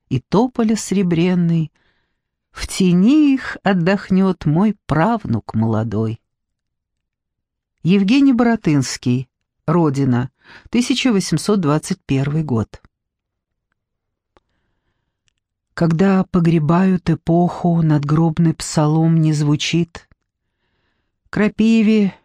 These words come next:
чертополоху украсить ее предстоит. А после она выплывает, как труп на весенней реке.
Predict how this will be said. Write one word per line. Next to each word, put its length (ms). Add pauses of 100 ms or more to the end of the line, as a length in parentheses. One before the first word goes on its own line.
(220)
чертополоху 960
украсить 640
ее 200
предстоит. 840 (1160)
А 80
после 380
она 220
выплывает, 800
как 240
труп 360
на 120
весенней 600
реке. 540